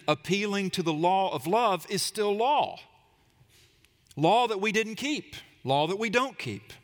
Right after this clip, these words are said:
law that we cannot keep flawlessly, and many times in our lives haven't even kept well. So what's going on here? Every law, whether it's from God or the state, is something that is binding. We get that.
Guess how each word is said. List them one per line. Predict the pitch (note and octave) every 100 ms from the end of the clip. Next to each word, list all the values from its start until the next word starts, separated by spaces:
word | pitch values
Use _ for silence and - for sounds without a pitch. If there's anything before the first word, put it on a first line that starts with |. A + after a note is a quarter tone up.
| - - -
law | D3 E3 G#3
that | G#3
we | G#3
cannot | - C4 D4 G3 D3+
keep | D3+ C#3
flawlessly, | - F#3 B3+ D#3+ - C3 E3+
and | D#3+ B2+
many | D#3 B3
times | - C3 A#2+
in | A#2
our | A#2
lives | B2+ F#3+
haven't | D#3 E3
even | F#3+ G3
kept | - - -
well. | G#3+ D3+ D#3 - A#2+ - _ _ _ _ _ _ _ _ _ - -
So | -
what's | F3+ G#3 -
going | E3+ D3+ C3+
on | B2+ A#2+
here? | G3 E3+ - _ _ _ _ _ _ - - - - - - -
Every | A3+ C4 B3+ B3
law, | F#3+ D#3 A#2 D2 - - _ _ _ _
whether | D3 D#3+ C#3+
it's | C#3
from | - B2+ G#2+
God | D3+ F#3 G#3+ A3
or | - C3
the | A#2
state, | - - A#2 G2 - - - - _ _ _ _ - - - -
is | C#3+
something | B2+ - F#3+ G3+ F#3+
that | D3+
is | B2+
binding. | G2+ A#2 B2 A#2+ G2 F2
We | A2+
get | C#3 C#3+ C#3
that. | - C#2+